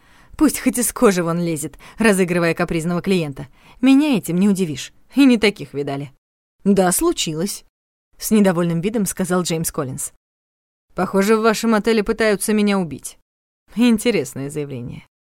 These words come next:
Каким же образом на этот раз? «Вот», — он указал на цветы в горшочках. Прекрасные,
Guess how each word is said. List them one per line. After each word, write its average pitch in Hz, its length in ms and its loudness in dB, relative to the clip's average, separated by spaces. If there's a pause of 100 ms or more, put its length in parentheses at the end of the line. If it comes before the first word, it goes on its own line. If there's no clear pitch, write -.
(480)
Каким 277 360 -2
же 247 260 -4
образом 208 560 0
на 220 200 0
этот 175 220 -10
раз? - 320 -10 (320)
«Вот», — - 460 0 (520)
он 202 160 2
указал 180 360 -2
на 262 120 0
цветы 196 300 -8
в 214 40 -16
горшочках. - 680 -10 (520)
Прекрасные, 170 720 -6